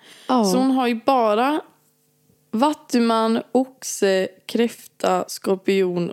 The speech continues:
Speaker 2: och Capricorn. <clears throat> Men sen har... Nej, jag såg fel. Hon har något
Speaker 1: Mars i Skytt.
Speaker 2: Ja, Mars... Är Skytte, ja. Men hon har, okej, så att det var ändå ganska många tecken. Men hon har inget i Fisken,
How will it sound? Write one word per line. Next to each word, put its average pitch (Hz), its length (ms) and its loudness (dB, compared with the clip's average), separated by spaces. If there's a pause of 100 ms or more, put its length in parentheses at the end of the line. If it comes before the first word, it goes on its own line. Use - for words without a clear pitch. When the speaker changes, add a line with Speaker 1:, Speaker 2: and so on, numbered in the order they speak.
Speaker 2:
och - 400 -8 (300)
Capricorn. 262 800 0
<clears throat> 247 80 -2
Men 247 140 0
sen 294 180 0
har... 277 320 0
Nej, 226 320 2
jag 214 160 0
såg 208 180 -4
fel. 202 260 0
Hon 220 160 0
har 220 140 0
något 220 380 0 (260)
Speaker 1:
Mars 196 380 -2
i 196 60 -4
Skytt. - 540 -8
Speaker 2:
Ja, 208 200 2
Mars... - 680 -4 (260)
Är 208 120 0
Skytte, - 480 -6
ja. - 160 -10 (180)
Men 233 280 0
hon 254 160 2
har, 240 100 0 (160)
okej, 208 500 0
så - 160 -2
att 214 180 -6
det 226 120 0
var 220 100 2
ändå 202 180 0
ganska 196 280 -4
många 190 200 -2
tecken. 185 320 -8
Men 196 100 2
hon 226 160 2
har 226 80 -2 (100)
inget 277 240 0
i - 40 -16
Fisken, 220 540 0